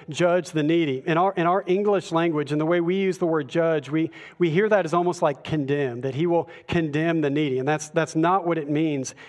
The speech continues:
in this context and in the Hebrew language, but rather it means he will achieve justice.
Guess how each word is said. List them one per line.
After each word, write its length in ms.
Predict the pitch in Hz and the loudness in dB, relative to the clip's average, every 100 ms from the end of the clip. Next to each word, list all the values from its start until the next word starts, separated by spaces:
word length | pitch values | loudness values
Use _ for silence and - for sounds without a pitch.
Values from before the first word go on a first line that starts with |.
| - - | -14 -2
in 120 | 170 | 0
this 140 | 160 127 | 0 -2
context 520 | 165 165 147 127 147 | -2 0 -2 -6 -2
and 60 | 147 | -2
in 60 | |
the 80 | 139 | -2
Hebrew 320 | 139 151 143 | -2 -4 -2
language, 420 | 143 151 135 117 | -2 -2 -4 -6
but 160 | 139 147 | -8 -2
rather 260 | 156 190 185 | 0 0 0
it 80 | |
means 240 | 165 165 151 | 0 0 -2
he 160 | 180 | -2
will 240 | 185 180 165 | 2 0 0
achieve 800 | 151 - - - 202 196 190 165 - - _ | -4 -6 -6 -2 0 0 -2 -6 -14 -20 _
justice. 760 | 139 151 135 - 127 123 - | -6 -4 -4 -10 -18 -18 -20